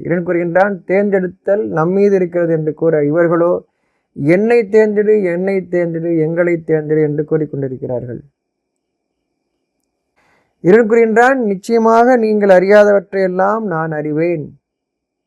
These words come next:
நீங்கள் அறியாதவற்றை நான் அறிவேன். நீங்க என்ன செஞ்சுக்கிட்டு இருக்கீங்கன்னு எனக்கு தெரியும். இன்னும் நீங்க அறியாததையும் நான் அறிவேன்.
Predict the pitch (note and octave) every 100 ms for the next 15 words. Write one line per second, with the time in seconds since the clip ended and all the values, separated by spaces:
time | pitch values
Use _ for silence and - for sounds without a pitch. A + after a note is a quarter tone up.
0 | _ _ _ _ _ _ - D3+ F3 F3+
1 | D#3+ D#3 D#3 D3+ D3 C#3+ - E3 F3 -
2 | _ C#3 D3 D3+ C3+ B2+ C3 C#3 C#3 C#3+
3 | _ _ _ _ _ _ _ _ _ _
4 | _ _ _ _ _ _ _ _ F3 G#3
5 | G#3 G3+ G3 G3 F#3 F3 F3 F3 F#3 F#3+
6 | E3 D3+ D3+ D3+ D3 F3+ A3+ A3+ _ _
7 | _ _ _ _ _ _ _ _ _ _
8 | _ _ _ _ _ - F3+ A#3 A#3 G#3+
9 | G3+ F3+ F#3 A3+ A#3 A3+ A3 A#3+ C4+ -
10 | D3+ E3 E3+ E3 D3 D3 D3+ D#3